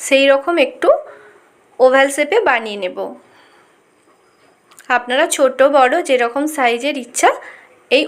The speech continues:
ওভাল শেপটা তৈরি করে নেবেন। সাদা সন্দেশটা দিয়ে সব ওভাল শেপ তৈরি হয়ে গেছে। এবার যে হলুদ সন্দেশটা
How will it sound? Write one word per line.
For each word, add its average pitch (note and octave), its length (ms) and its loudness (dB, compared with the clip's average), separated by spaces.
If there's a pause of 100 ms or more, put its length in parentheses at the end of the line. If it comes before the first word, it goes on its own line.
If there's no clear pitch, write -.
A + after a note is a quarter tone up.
ওভাল A#3+ 280 2
শেপটা C4+ 260 0 (120)
তৈরি B3+ 280 0
করে G#3 240 -6
নেবেন। G3+ 260 -10 (1300)
সাদা A#3 360 0 (100)
সন্দেশটা D#4 480 -2
দিয়ে E4+ 120 -2 (100)
সব A3 140 -2 (100)
ওভাল B3 260 -2
শেপ C#4 140 -6 (100)
তৈরি C#4+ 220 -2
হয়ে D4 160 0
গেছে। D#4+ 180 0 (100)
এবার A#3+ 220 -2
যে C#4 140 -6
হলুদ A3 300 -8 (100)
সন্দেশটা C4 420 -4